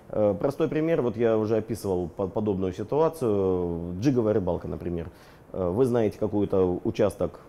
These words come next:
водоёма, ну, образно возьмём река Кубань. Вы выплываете или там выходите на участок, где обычно ловите двенадцатью граммами.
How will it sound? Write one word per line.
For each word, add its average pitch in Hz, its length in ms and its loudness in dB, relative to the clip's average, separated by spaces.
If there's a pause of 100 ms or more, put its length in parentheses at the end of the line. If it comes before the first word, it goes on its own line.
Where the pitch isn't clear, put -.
водоёма, 110 800 0
ну, 143 200 -2 (480)
образно 127 420 4
возьмём 113 760 0
река 113 280 0
Кубань. 92 420 -2 (840)
Вы 113 540 2
выплываете 104 880 2
или 90 100 -2
там 92 200 -4
выходите 95 460 -4
на 90 200 -4
участок, 110 460 -4
где 90 580 2 (320)
обычно 120 400 0
ловите 110 360 2
двенадцатью 104 640 -2
граммами. 90 540 0